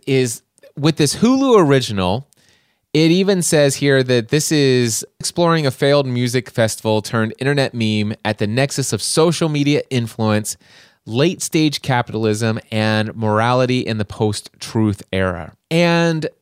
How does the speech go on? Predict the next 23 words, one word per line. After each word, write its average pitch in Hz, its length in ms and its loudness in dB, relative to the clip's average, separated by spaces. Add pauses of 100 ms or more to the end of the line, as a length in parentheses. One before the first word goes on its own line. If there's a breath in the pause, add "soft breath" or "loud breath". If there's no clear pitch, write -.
you 160 460 0
have 220 200 2
heard 185 220 2
me 165 140 0
say 156 200 0
this 147 180 0
before. 113 440 0
I 135 160 2
will 131 220 2
say 160 320 0
it 185 100 2
again, 117 540 0
and 117 260 -2
you 127 140 -4
will 143 120 0
hear 135 260 2
it 120 80 2
a 113 40 2
lot 107 280 -2
more 107 200 -2
times 92 300 -2
from 98 140 -4
me. 95 180 -2